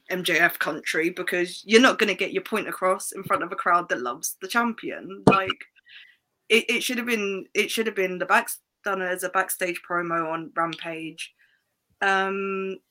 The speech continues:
like, I, like, the meat of what he was saying and what he, the point he was trying to make makes sense, and it would have been good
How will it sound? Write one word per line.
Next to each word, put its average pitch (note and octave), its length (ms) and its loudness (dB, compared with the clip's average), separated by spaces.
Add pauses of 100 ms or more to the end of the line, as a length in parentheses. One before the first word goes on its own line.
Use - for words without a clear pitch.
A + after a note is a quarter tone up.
like, A3+ 200 2 (140)
I, C4 420 2 (100)
like, A#3 220 -4
the A3 260 -4
meat A#3+ 380 2
of E4+ 180 -4
what A3 180 -6
he A#3 100 -2
was A3 200 2
saying G3+ 320 2
and F#3 220 -2
what F#3 180 0
he, G3+ 280 -10
the F#3 80 -10
point G3 280 -6
he G#3+ 100 -8
was G3 160 -8
trying F3+ 280 -8
to G#3 100 -8
make E3+ 360 -6 (180)
makes F#3+ 480 0
sense, F#3 440 -2
and A3+ 80 -4
it E3 220 -4
would F3+ 120 0
have G#3 120 -4
been A#3 240 0
good F#3 320 -4